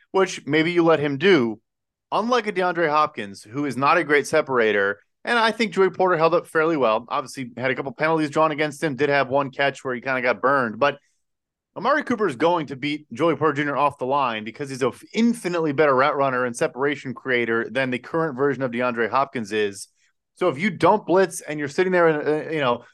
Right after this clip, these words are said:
zone slash Joe, J P J plays press man on his guy, as they tend to do,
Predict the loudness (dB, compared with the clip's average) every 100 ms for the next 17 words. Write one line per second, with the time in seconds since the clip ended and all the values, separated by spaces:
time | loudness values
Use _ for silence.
0 | -4 2 4 4 0 -6 -4 -2 -2 -4
1 | -12 -2 0 2 0 0 -2 0 0 -2
2 | -4 -2 -4 -4 -4 -4 -2 -2 -4 -2
3 | 0 0 -2 -6 _ _ -2 0 0 0
4 | -4 -4 0 4 4 4